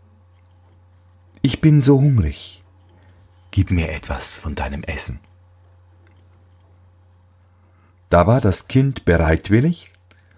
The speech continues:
und gab ihm mehr, als es für sich behielt. Doch war Gottes Segen dabei, dass es satt ward.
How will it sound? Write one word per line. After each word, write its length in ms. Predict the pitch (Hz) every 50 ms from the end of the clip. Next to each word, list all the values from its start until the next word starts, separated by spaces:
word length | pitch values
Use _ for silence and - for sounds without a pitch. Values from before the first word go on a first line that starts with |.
| _ _ _ _ _ _ _ _ _ _ _ _ -
und 200 | 127 127 101 -
gab 320 | 123 131 147 151 - -
ihm 300 | 117 104 101 98 98 104
mehr, 340 | 117 135 147 151 151 151 - _ _ - _ _ _ _ _ _ _ -
als 260 | - 110 117 113 -
es 180 | - 104 - -
für 180 | - 107 104
sich 360 | 95 - - 98 87 - - -
behielt. 540 | - 78 78 76 71 71 65 - - - _ _ _ _ _ _ _ _ _ _ _ _ _ -
Doch 200 | 85 85 - 82
war 460 | 82 78 76 73 71 71 69 71 - _ _
Gottes 400 | - 92 92 - 98 85 - -
Segen 340 | - 95 110 127 113 107 87
dabei, 540 | 76 78 78 - 82 82 82 85 90 95 - - - - - _ _ _ _ _ _ _ -
dass 160 | - 107 107
es 140 | - - -
satt 300 | - 113 - - - -
ward. 440 | - 71 69 - - - - -